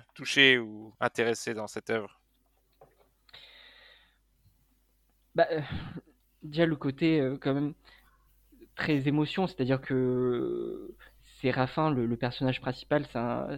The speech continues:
Speaker 2: c'est un petit gars qui perd, euh, qui perd sa mère
Speaker 1: Mhm.
Speaker 2: et qui, euh, pour s'accrocher au souvenir de sa mère, va s'accrocher à quelque chose qui est beaucoup plus, beaucoup plus, plus,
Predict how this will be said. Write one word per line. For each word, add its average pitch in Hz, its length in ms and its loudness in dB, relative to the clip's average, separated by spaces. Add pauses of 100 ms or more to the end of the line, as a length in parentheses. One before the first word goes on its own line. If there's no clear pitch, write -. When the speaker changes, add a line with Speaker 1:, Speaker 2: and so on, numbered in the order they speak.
Speaker 2:
c'est - 60 -4
un 123 80 -2
petit 151 200 -4
gars 175 260 2 (100)
qui - 140 -20
perd, 131 280 2
euh, 143 360 -6
qui - 100 -20
perd 127 180 -2
sa 127 120 -2
mère 156 260 -2 (540)
Speaker 1:
Mhm. 120 240 -16 (340)
Speaker 2:
et 135 100 -2
qui, 147 360 2
euh, 131 480 4 (1200)
pour 151 140 -6
s'accrocher 196 580 0
au 156 80 2
souvenir 160 380 -2
de 151 80 -2
sa 143 200 0
mère, 185 200 0 (180)
va 135 140 2
s'accrocher 143 400 0
à - 20 -2
quelque 147 160 0
chose 147 180 2
qui - 200 -2
est 131 40 4
beaucoup 131 280 -6
plus, 131 560 2 (840)
beaucoup 131 240 -2
plus, 123 720 0
plus, 120 580 0